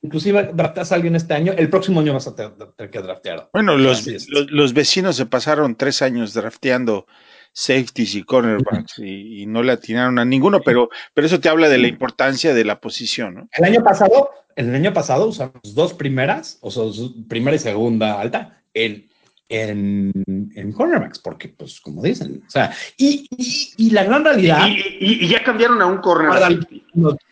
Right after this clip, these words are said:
Speaker 1: Sí, y lo que, la gran realidad es que tardan,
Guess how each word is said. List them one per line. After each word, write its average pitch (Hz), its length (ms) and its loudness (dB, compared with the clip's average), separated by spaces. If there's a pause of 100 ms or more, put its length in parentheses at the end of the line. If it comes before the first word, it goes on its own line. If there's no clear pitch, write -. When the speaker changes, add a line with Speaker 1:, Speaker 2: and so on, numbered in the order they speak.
(1300)
Speaker 1:
Sí, 233 400 -2
y 175 40 2
lo 170 100 4
que, 170 180 0
la 147 200 0
gran 170 240 0
realidad 175 400 0
es 208 100 -6
que 131 100 -6
tardan, 156 760 -2